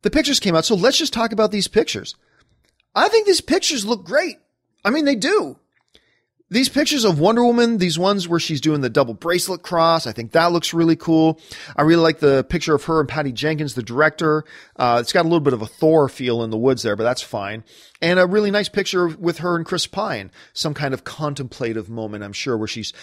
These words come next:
thinking about leaving the island to go and join the conflict in the, in the world outside. But regardless,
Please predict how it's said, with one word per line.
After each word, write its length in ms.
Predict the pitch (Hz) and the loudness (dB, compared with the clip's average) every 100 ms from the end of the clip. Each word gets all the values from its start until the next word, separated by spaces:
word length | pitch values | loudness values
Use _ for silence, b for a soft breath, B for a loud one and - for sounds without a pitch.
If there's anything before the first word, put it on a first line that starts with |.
| B | B
thinking 380 | - 214 165 170 | -2 -2 -2 0
about 200 | 151 135 | 2 2
leaving 420 | 143 160 143 139 | 0 -2 -2 -4
the 120 | 123 | -4
island 320 | 131 131 120 110 | -2 -2 -4 -8
to 60 | |
go 260 | 110 135 131 | -4 -2 -2
and 140 | 117 | -4
join 260 | 110 131 123 | -6 -6 -6
the 80 | 110 | -10
conflict 540 | - 139 135 120 - | -8 -8 -8 -10 -10
in 100 | 110 | -10
the, 80 | 107 | -12
in 120 | 131 | -10
the 80 | 117 | -8
world 260 | 113 127 120 | -4 -2 0
outside. 600 | 110 107 - 139 120 107 B B - | -2 -2 -6 -4 -4 -4 B B -2
But 200 | 175 b b b - | -2 b b b -4
regardless, 520 | 247 311 302 185 - | 0 4 4 2 0